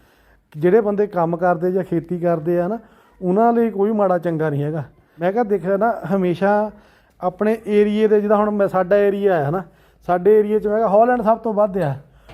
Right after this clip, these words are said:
ਤਾਂ ਕਈ ਕਹਿੰਦੇ ਜੀ ਹਾਲੈਂਡ ਜਿਹੜਾ ਆ ਉਹ ਦੁਆਬੇ ਵਾਲਿਆਂ ਨੇ ਚੜਾਇਆ, ਵੀ ਦੁਆਬੇ ਵਾਲੇ ਹਾਲੈਂਡ ਲੈਂਦੇ, ਹੋਰ ਕੋਈ ਨਹੀਂ ਲੈਂਦਾ। ਉਹਦੀ ਵਜ੍ਹਾ ਕਿਸੇ ਨੂੰ ਨਹੀਂ ਪਤਾ ਵੀ ਦੁਆਬੇ ਦੇ ਵਿੱਚ ਹਾਲੈਂਡ ਹੈ ਕਾਹਤੇ ਜ਼ਿਆਦੇ।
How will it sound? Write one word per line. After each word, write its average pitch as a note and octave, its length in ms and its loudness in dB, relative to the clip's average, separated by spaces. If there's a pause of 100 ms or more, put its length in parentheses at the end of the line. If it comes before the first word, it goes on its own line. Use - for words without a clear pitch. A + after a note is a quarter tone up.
(340)
ਤਾਂ F#3 380 2
ਕਈ G#3 180 2
ਕਹਿੰਦੇ A3+ 280 0
ਜੀ A#3+ 180 0
ਹਾਲੈਂਡ G#3+ 360 4
ਜਿਹੜਾ A3 280 4
ਆ A3 100 4
ਉਹ A#3 160 0
ਦੁਆਬੇ G3 460 0
ਵਾਲਿਆਂ G#3 240 2
ਨੇ G3+ 100 -4
ਚੜਾਇਆ, G3 400 -2 (360)
ਵੀ D#3+ 160 -4
ਦੁਆਬੇ F3 400 2
ਵਾਲੇ F#3+ 220 4
ਹਾਲੈਂਡ G#3 340 0
ਲੈਂਦੇ, F3+ 300 0
ਹੋਰ G#3 220 0
ਕੋਈ G#3+ 200 -2
ਨਹੀਂ F#3 120 -2
ਲੈਂਦਾ। C#3 320 -2 (920)
ਉਹਦੀ A#3+ 180 2
ਵਜ੍ਹਾ A3+ 280 2
ਕਿਸੇ A3 260 -2
ਨੂੰ B3+ 140 0
ਨਹੀਂ A#3+ 100 -2
ਪਤਾ G#3+ 180 0
ਵੀ A3 120 0
ਦੁਆਬੇ G3 360 2
ਦੇ G#3 60 2
ਵਿੱਚ G#3 220 0
ਹਾਲੈਂਡ G3+ 340 2
ਹੈ F3+ 240 0
ਕਾਹਤੇ A3 280 -2
ਜ਼ਿਆਦੇ। F#3 280 -2